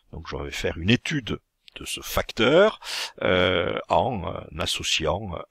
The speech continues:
un traitement, euh, distinct à chacun des niveaux, en mesurant, euh, la réponse, c'est ce que vous voyez à l'écran. Euh, j'ai obtenu une valeur égale à trente pour, euh, le niveau A un du facteur A,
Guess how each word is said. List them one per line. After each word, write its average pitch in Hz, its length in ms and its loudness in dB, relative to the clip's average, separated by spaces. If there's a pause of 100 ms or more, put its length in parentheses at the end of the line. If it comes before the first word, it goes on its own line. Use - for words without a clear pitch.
(100)
un 131 140 4
traitement, 95 760 -2
euh, 76 80 -8 (420)
distinct 101 600 -4
à 85 60 -2
chacun 101 440 2
des 85 220 -6
niveaux, 104 400 -4 (440)
en 90 100 2
mesurant, 117 880 4
euh, 85 160 -2
la 107 160 6
réponse, 110 560 -4
c'est - 160 -4
ce 95 120 -4
que - 140 -14
vous 87 160 -12
voyez 85 300 -6
à 80 80 -4
l'écran. - 480 -6 (380)
Euh, 82 120 -8
j'ai 82 140 -6
obtenu 87 340 -6
une 113 100 -4
valeur 87 360 -2
égale 80 220 -2
à - 60 -2
trente 98 640 2
pour, - 400 -14
euh, - 180 -12
le 78 100 -10
niveau 80 420 -12 (160)
A 95 200 8
un 104 220 4 (180)
du 80 160 -16
facteur - 500 -10
A, 123 200 2